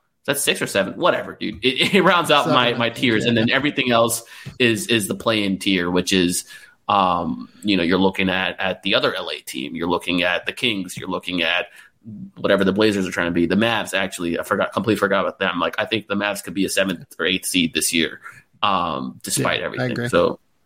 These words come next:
Speaker 2: Yeah, the Mavs have Luka Doncic, who is,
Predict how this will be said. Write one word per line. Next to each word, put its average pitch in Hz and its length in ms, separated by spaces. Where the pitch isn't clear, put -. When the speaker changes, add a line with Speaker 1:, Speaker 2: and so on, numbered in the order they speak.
Speaker 2:
Yeah, 180 140
the 165 60
Mavs 175 200
have 175 180
Luka 156 200
Doncic, 143 420
who 131 260
is, 127 460